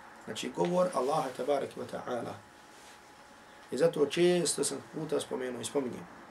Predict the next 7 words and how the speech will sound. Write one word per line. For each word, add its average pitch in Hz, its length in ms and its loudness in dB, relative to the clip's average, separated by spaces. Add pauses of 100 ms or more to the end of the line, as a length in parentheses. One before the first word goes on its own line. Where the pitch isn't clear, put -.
(800)
da 123 60 0
ulema 170 260 6
kada 147 220 2
govori 147 280 2
o 139 40 8
vrijednosti 147 480 0
Kur'ana, 131 340 -2